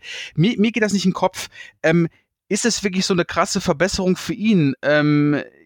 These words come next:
klar, die, die Optionen, die New England jetzt im Moment hat, und ich habe es auch gesehen, sie haben sehr viele Spiele abgegeben, auch, äh, nach Miami, die haben auch schön eingekauft, aber dazu kommen wir nachher noch,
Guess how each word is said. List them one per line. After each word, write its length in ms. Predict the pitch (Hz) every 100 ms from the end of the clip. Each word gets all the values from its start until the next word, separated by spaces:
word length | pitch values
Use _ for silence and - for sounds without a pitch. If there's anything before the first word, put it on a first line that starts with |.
| 107 -
klar, 220 | 202 214
die, 220 | 160 160
die 100 | 156
Optionen, 420 | 143 - 202 208
die 120 | 175
New 80 | 160
England 280 | 151 185 170
jetzt 140 | 156
im 80 | 156
Moment 420 | 151 151 143 -
hat, 160 | 190 -
und 140 | 175
ich 120 | 143 170
habe 100 | 147
es 60 |
auch 120 | 143
gesehen, 260 | - 135 160
sie 60 | 135
haben 100 | 131
sehr 140 | 143
viele 160 | 147 131
Spiele 220 | 139 131
abgegeben, 320 | - 135 127
auch, 180 | 147 -
äh, 160 | 139
nach 140 | 127 131
Miami, 600 | 127 131 156 139 123 117
die 160 | 127
haben 140 | 127 131
auch 160 | 127
schön 160 | - 143
eingekauft, 480 | 135 156 - 123 135
aber 80 | 123
dazu 320 | 123 - 135
kommen 200 | 139 127
wir 40 |
nachher 240 | 135 151 117
noch, 240 | 123